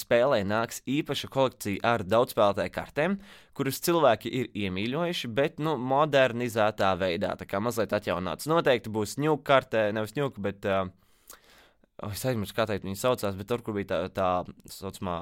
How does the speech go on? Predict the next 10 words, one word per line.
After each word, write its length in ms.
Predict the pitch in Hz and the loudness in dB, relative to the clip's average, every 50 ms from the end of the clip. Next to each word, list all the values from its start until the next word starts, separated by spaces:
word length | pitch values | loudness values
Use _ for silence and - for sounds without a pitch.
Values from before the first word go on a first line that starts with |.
| 85 - | 0 2
atombumba 640 | 104 113 120 123 117 101 92 92 92 95 95 95 98 | 4 4 4 2 -2 -4 -4 -4 -6 -6 -6 -8 -6
netālu 260 | - 107 92 87 98 | -4 -4 -4 -4 -4
uzsprāgus, 560 | 110 - - - 92 90 92 92 90 - - | -6 -8 -6 -4 -4 -4 -4 -6 -10 -8 -10
un 120 | 95 98 92 | -10 -10 -6
tu 80 | - 101 | -6 -6
esi 140 | 104 - - | -4 -2 -2
tādā 160 | 101 92 90 | 0 0 0
mazā 300 | 90 101 101 92 90 87 - | 0 -2 0 0 -2 -2 -2
pil-, 220 | - 98 95 - - | -2 -4 -4 -4 -4
ciematiņā. 500 | - 117 110 104 101 - 95 92 90 87 | -2 -2 -2 -2 -4 -6 -6 -6 -6 -6